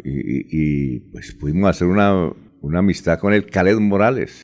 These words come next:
eh, que fue con su padre Miguel Morales. En fin,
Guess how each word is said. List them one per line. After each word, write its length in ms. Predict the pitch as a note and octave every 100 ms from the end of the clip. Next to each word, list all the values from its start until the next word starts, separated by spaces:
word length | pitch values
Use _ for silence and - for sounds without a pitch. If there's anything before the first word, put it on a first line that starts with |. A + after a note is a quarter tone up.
| _
eh, 920 | B1+ C#2 C#2 C2+ B1+ A#1+ A1 G1+ G1+ -
que 120 | C2
fue 140 | D#2+ -
con 120 | F#2
su 140 | D#2+
padre 760 | E2+ F2 F#2+ F#2 D#2 A#1+ - _
Miguel 280 | - C2+ E2
Morales. 600 | F2 E2+ B2 A2 - - _ _
En 200 | D#2 D2+
fin, 380 | G2 D#2 -